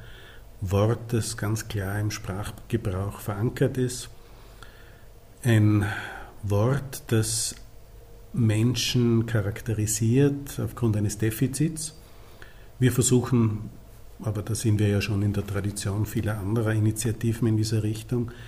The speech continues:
natürlich nicht die Defizite zu zeigen, sondern die besonderen Qualitäten. In dem Fall, und das ist österreichweit einmalig,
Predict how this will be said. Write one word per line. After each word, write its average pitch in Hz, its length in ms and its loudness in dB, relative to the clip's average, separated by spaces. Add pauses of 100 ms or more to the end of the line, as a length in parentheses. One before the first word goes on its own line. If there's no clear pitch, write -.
(360)
natürlich 113 500 0
nicht 120 300 2
die 113 60 0
Defizite 117 680 0
zu 123 160 0
zeigen, 113 420 0
sondern 113 360 0
die 110 60 2
besonderen 113 480 0
Qualitäten. 107 840 -2
In 107 280 -2 (260)
dem 117 260 6
Fall, 113 380 -2
und - 400 -2
das 110 180 -4
ist - 300 0
österreichweit 104 720 -2
einmalig, 120 580 2